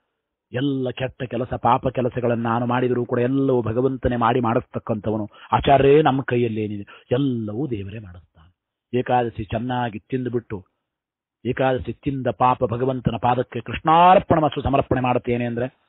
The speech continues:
ಕಪಾಳ ಹೊಡಿತಾರೆ ಅಷ್ಟೇ ಯಮದೇವರು. ಅಲ್ಲಿ ತಿಳಿಸ್ತಾರೆ ಪುಣ್ಯ ಪಾಪಗಳನ್ನು ಎರಡನ್ನೂ ಭಗವಂತನ ಪಾದಕ್ಕೆ ಸಮರ್ಪಣೆ ಮಾಡಬೇಕು ಅಂದ್ರೆ ಅರ್ಥ ಏನು ಗೊತ್ತಾ? ಸತ್ಯಧ್ಯಾನ ತೀರ್ಥ ಶ್ರೀಪಾದಂಗಳವರು ಕೂಡ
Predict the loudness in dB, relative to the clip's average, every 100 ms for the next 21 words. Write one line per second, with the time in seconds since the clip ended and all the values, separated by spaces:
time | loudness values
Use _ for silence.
0 | _ 0 4 4 4 2 0 0 -2 -4
1 | -2 -2 -2 -2 -2 -6 -12 _ _ _
2 | _ _ _ -10 -8 -4 -4 -4 -6 -6
3 | -8 -14 _ _ _ -2 0 2 0 2
4 | 2 2 4 2 2 -2 -4 -12 -18 _
5 | -4 2 4 6 6 4 4 4 4 2
6 | 2 0 0 0 -2 -2 -2 -2 -2 -2
7 | -2 -2 -2 -4 -4 -4 -4 0 0 0
8 | -2 -2 0 -2 -4 _ _ _ -2 0
9 | -2 -2 -2 -4 -6 -8 -6 -6 -4 -4
10 | -4 -4 -4 -4 -6 -8 -2